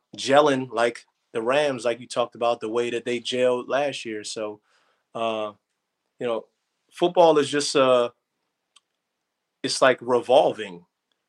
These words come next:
Uh, I mean, a lot of the same teams stay up top, but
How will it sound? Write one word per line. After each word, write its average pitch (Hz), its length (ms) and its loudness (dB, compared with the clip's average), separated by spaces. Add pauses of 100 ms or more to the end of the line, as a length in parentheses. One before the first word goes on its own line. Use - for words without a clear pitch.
(140)
Uh, 113 220 -2
I 123 40 4
mean, 143 160 2
a 135 40 0
lot 156 200 8
of 151 80 2
the 147 280 0
same 147 360 -6
teams 147 360 -6
stay 147 280 -4
up 139 160 -2
top, 139 380 -2 (400)
but 123 380 -2